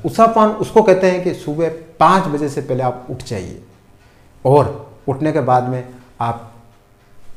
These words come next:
दो तीन गिलास पानी पीजिए। उससे क्या होता है, एक तो आप सुबह सुबह जल्दी उठेंगे तो एक तो शुद्ध और ताज़ी ऑक्सीजन आपको मिलेगी। दूसरा, अगर आप पानी पिएंगे तो पानी पीने से आपके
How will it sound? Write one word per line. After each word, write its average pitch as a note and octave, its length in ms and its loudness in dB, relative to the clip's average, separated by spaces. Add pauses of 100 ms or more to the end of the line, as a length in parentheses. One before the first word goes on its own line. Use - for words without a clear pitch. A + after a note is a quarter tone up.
(460)
दो D3 180 2
तीन D3+ 200 0
गिलास B2+ 440 -2
पानी A#2 200 -2
पीजिए। G#2+ 320 -12 (580)
उससे E3 220 0
क्या F3 140 2
होता C#3+ 200 0
है, C#3 140 -8 (300)
एक C3+ 180 0
तो D3+ 60 0
आप C#3 360 0
सुबह D3 180 0
सुबह C#3 200 -2
जल्दी C3 260 0
उठेंगे B2+ 360 -4
तो - 440 -6
एक C3+ 140 0
तो C3+ 60 -2
शुद्ध F3+ 540 0
और - 200 -8
ताज़ी C3+ 340 -2 (100)
ऑक्सीजन C3 380 -2
आपको G#2+ 240 -6
मिलेगी। E2+ 400 -10 (920)
दूसरा, F#3 520 4 (380)
अगर E3+ 200 6
आप - 460 2 (120)
पानी D3+ 220 6
पिएंगे D#3+ 420 2
तो D#3 160 -6
पानी C3 300 2
पीने C#3 240 -2
से C#3+ 100 -6
आपके C3 360 -4